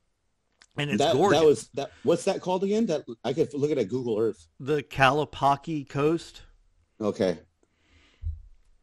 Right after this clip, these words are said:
Speaker 1: 'Cause they still have
Speaker 2: Yeah.
Speaker 1: like, uh, like caves and stuff on the s-,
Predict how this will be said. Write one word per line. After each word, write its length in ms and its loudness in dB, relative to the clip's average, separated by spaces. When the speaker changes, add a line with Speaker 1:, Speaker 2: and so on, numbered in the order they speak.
Speaker 1:
'Cause 140 0
they 140 -2
still 240 -4
have 260 2
Speaker 2:
Yeah. 60 -2
Speaker 1:
like, 320 -6
uh, 340 -6
like 320 -6
caves 640 -4
and 180 -12
stuff 380 -2
on 160 -4
the 60 -8
s-, 200 -16